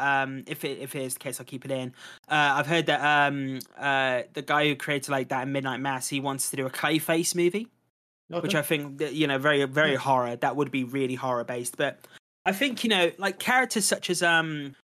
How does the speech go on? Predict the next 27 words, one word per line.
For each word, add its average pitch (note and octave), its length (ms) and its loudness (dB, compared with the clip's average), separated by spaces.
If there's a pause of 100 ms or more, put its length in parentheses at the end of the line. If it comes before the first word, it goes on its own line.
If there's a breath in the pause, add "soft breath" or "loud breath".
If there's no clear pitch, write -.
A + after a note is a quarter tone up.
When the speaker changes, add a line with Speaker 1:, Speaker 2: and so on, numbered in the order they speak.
(140)
Speaker 1:
Toyman D#3+ 800 2
or, C#3 300 -2
um, C3 540 0 (320 soft breath)
uh, D3 260 2
what's D3 240 -6
his C3+ 160 -8
name? C3 340 -10
Uh, C#3 220 -4
the, C#3+ 240 -4
the C#3+ 520 -4
ventriloquist D#3+ 640 -2
doll. A2 260 -2 (280)
Uh, C#3 380 4 (160)
Speaker 2:
Yeah, D3 80 -6
Speaker 1:
you D#3 60 4
know. C#3 100 2
Speaker 2:
ventriloquist. B2+ 520 -2 (460)
Speaker 1:
Yeah, E3 220 4
exactly. C#3 540 0
Yeah. A2+ 240 0
Uh, D3+ 440 2
but, E3+ 200 0
you F3+ 100 6
know, D3+ 80 2
you D3+ 160 0
had E3+ 220 0
Annabelle. B2 520 0